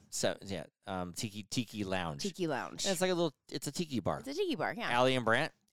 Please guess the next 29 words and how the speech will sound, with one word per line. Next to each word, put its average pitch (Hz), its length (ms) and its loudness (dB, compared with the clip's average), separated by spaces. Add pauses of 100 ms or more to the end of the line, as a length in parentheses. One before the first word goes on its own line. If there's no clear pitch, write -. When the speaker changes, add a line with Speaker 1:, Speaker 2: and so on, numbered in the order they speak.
Speaker 1:
we're 107 80 -2
telling 143 240 6
Speaker 2:
We, 107 60 2
Speaker 1:
you, 117 100 2
we 117 80 4
went - 80 4
Speaker 2:
we're 202 80 10
Speaker 1:
to 196 60 12
a - 20 12
Speaker 2:
in, 202 80 8
Speaker 1:
tiki 202 240 0
Speaker 2:
we 196 80 4
Speaker 1:
bar. 190 60 0
Speaker 2:
go 196 100 10
to 208 80 4
Maui 208 320 6
together 175 320 2
one 160 160 2
day. 156 180 2
We're 160 140 -2
going 156 280 -2
to 170 100 -6
the 156 100 -10
South 143 260 -4
Bay 147 60 -6
Speaker 1:
Yeah. 117 60 -4
Speaker 2:
Tiki 107 260 -10
Lounge. 87 340 -8
Speaker 1:
Yeah. 98 120 -4